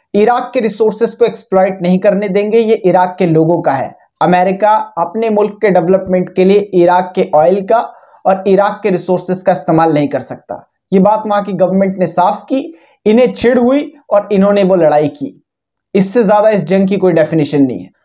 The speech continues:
और इसीलिए ब्रिटिश मीडिया को भी अमेरिकन मीडिया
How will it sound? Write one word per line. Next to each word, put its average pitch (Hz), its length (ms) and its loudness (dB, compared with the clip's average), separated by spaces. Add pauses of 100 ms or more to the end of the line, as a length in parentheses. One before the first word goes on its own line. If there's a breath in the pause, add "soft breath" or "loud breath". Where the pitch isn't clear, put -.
(100)
और 196 220 0
इसीलिए 262 420 0
ब्रिटिश 190 400 -2
मीडिया 208 320 0
को 190 140 -4
भी 190 280 -2
अमेरिकन 165 420 0
मीडिया 214 380 0